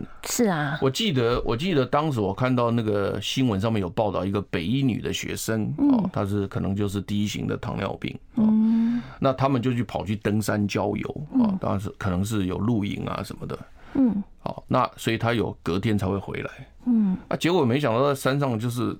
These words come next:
Speaker 1: 出门的时候忘了带了那个打的这个胰岛素。
Speaker 2: 嗯。
Speaker 1: 那这时候就很麻烦了，你就一定要紧急把他送下山来。
Speaker 2: 嗯。
Speaker 1: 你如果不紧急把他送下山来，他可能在上面就产生血糖的问题，他就会去世。
Speaker 2: 哦，哦。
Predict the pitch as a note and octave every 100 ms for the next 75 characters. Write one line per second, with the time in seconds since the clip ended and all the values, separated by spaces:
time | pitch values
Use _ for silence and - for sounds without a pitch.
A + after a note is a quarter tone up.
0 | - - - D3 A2 A#2+ C#3 D3+ A2 G#2
1 | C#3 A2+ - - A2 - - - - -
2 | - F#2+ G2+ G#2 G#2+ G2+ - G2+ - G2
3 | - - - A#3+ A3+ F#3+ F3+ - - -
4 | - D#3+ C3+ F3+ C3+ A#2+ B2 G#2 F2+ F2
5 | G2+ G2+ - E2 A2 G#2+ B2+ A#2+ - A2
6 | C3 B2+ F#2+ F2+ G2 F#2+ G2+ A2 G#2+ -
7 | F#2+ G#2 G2+ G2+ - - A#3 A3+ G#3 F#3
8 | C#3+ E3 D#3+ G#2 F#2 A2 G2+ G#2+ B2 A2+
9 | A2 G#2 G#2+ G2+ A2 C#3+ G2+ G#2 A#2+ -
10 | A#2 A2 G#2 G#2+ G2 - - - - -
11 | F#2 G#2+ G#2+ F#2+ G2 G2+ G#2 G#2 G2 G2
12 | G2+ G#2+ G2+ F#2 G#2 F2+ F2 F2+ - -
13 | - A3 -